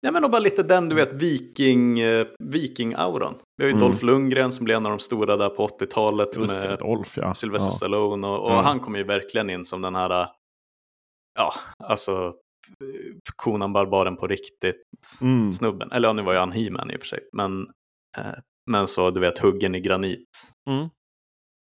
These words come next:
Speaker 1: Svensken, två meter lång, blond.
Speaker 2: Ja.
Speaker 1: Eh, ja. Men, eh, f-, fyll på, fyll på med din teori. Jag är superspänd på att höra
Speaker 2: Mm.
Speaker 1: vad du tror.
Speaker 2: Nej, men, eh, ju-, jag håller väl med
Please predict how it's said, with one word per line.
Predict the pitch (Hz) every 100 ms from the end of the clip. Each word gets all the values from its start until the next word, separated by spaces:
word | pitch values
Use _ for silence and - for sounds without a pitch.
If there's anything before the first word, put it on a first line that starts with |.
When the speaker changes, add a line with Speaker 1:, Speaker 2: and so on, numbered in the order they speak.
| -
Speaker 1:
Svensken, | - 110 98 95 - 92 - _ _
två | - 98
meter | 92 - 92
lång, | 95 - - _ _ _ _ _ _ 107
blond. | 92 90 - - _ _ _ _ - -
Speaker 2:
Ja. | 104 - _ _ _ _ _ _ _ _
Speaker 1:
Eh, | 135 - 101 113 - _ _ 117
ja. | - - _ _ _ _ _ _ _ _ _ _ _ _ -
Men, | 131 147 156
eh, | 160 160
f-, | -
fyll | 160 202
på, | 202 180
fyll | - 170
på | 190
med | 165
din | 139 131
teori. | 110 107 110
Jag | 104
är |
superspänd | - 127 - - 123 98
på | -
att |
höra | 95 185
Speaker 2:
Mm. | 165
Speaker 1:
vad | 120 101
du |
tror. | 95 - _ _ _ - 127 151 175
Speaker 2:
Nej, | 202 196 180
men, | 175 170 160
eh, | 151 147 147 113 - - _ -
ju-, | - 131 127 123
jag | 120 123
håller | 147 208
väl | 190
med | 131